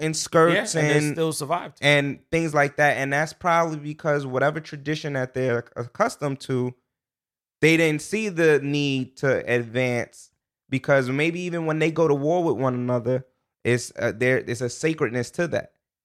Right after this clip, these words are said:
Speaker 1: Now, a po-, now put that in a place where niggas is trying to kill each other. They gonna try and find a way. What's the quickest way to kill another nigga? So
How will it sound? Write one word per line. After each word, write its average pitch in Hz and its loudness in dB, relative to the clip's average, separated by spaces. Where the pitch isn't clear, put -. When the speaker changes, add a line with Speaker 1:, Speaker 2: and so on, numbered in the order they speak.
Speaker 1:
Now, 135 4
a 127 -2
po-, 160 2
now 135 4
put 175 -4
that 165 4
in 147 -2
a 139 -4
place 156 -4
where 135 0
niggas 139 -2
is 120 -4
trying 156 0
to 139 -4
kill 190 -4
each 175 -6
other. 123 0
They 127 -2
gonna 143 2
try 165 2
and 147 -2
find 151 2
a 135 -2
way. 147 2
What's 165 -4
the 165 -2
quickest - 0
way 151 2
to 139 -2
kill 226 4
another 151 0
nigga? 151 0
So 143 4